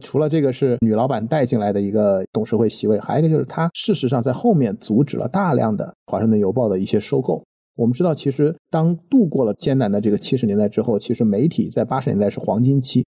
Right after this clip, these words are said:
那像《华盛顿邮报》或者同类型的这样的一些媒体集团有大量的收购的机会。巴菲特一直相当于建议，就是凯瑟琳不要做太多的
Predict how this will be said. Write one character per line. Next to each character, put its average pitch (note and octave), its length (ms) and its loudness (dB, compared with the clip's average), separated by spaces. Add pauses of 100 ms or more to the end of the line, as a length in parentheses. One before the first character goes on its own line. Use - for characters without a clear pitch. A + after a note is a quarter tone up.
那 A#2+ 100 -2
像 A#2+ 220 -2
《华 A2 160 -2
盛 C3+ 80 2
顿 B2 100 2
邮 G#2+ 140 2
报》 B2+ 180 0
或 A#2+ 140 0
者 G#2 60 0
同 G#2+ 180 -6
类 B2+ 160 2
型 A2 180 -6
的 A2 80 -2
这 A2+ 120 -2
样 A2 80 0
的 G#2 40 -6
一 - 40 -10
些 A2+ 80 2
媒 G#2 120 4
体 - 120 -4
集 - 120 0
团 - 160 0
有 F#2 140 2
大 - 320 -6
量 G#2+ 220 2
的 F#2+ 120 -8
收 A2+ 240 -2
购 A2+ 160 0
的 - 140 -6
机 - 180 -6
会。 - 160 -2 (280)
巴 B2 120 -2
菲 C#3 80 2
特 B2+ 200 0
一 A#2+ 120 4
直 G#2 320 -2 (180)
相 - 160 -2
当 A2+ 140 2
于 G#2 280 0
建 B2+ 260 2
议， G#2 160 -4
就 - 100 -6
是 G2+ 240 0
凯 - 140 -4
瑟 A2+ 140 -2
琳 G2+ 240 2
不 G#2+ 80 0
要 B2 120 0
做 B2 240 0
太 A2+ 220 -4
多 A2 180 2
的 - 160 -4